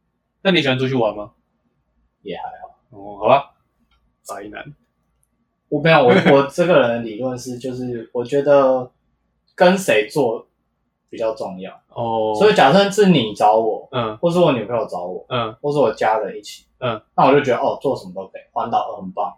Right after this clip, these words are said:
Speaker 2: 我就觉得，
Speaker 1: 那
Speaker 2: 我就觉得很有意义。
Speaker 1: 环岛，环岛当然是要跟朋友一起啊，自己环岛很无聊啊。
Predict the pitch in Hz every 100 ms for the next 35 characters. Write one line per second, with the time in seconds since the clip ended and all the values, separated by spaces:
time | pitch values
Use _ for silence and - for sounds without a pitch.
0 | _ _ _ _ _ _ - 131 165 175
1 | 147 147 185 226 170 147 151 127 117 117
2 | 101 180 226 139 175 180 165 180 170 165
3 | 151 131 139 - 120 107 185 156 139 143
4 | 120 104 117 117 98 95